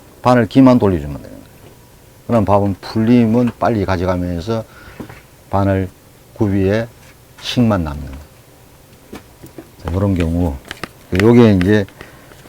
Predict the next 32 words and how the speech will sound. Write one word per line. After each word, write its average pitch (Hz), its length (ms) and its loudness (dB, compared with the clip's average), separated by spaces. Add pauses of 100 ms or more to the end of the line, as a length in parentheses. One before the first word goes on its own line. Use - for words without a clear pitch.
(140)
어, 73 60 -12 (1200)
만약에 95 420 2
여기에서 110 540 4 (280)
우리가 92 360 -2 (840)
넓은 117 360 4
물에, 82 380 -4 (180)
큰 - 240 -2
물에 113 240 2
지구를 123 440 4
좀 90 300 -4 (400)
멀리 120 360 4
있는 113 220 6
고기를 107 260 -2
확산을 123 260 -2
시켜야 95 260 -4
하겠다. 87 260 -4 (460)
여기 101 160 -4
보리를 98 560 0
넣어서 90 280 -2
코팅을 120 340 -6
하면 85 300 -8
돼요. 60 100 -18 (1200)
그러니까 107 280 0 (140)
돌리기 135 340 8
전에, 135 300 6 (400)
처음에 143 300 4
숙성대가 117 680 4
처음에 139 420 2
입찰, 107 340 0
일 113 100 -2
차적일 117 520 2
때, 117 240 -2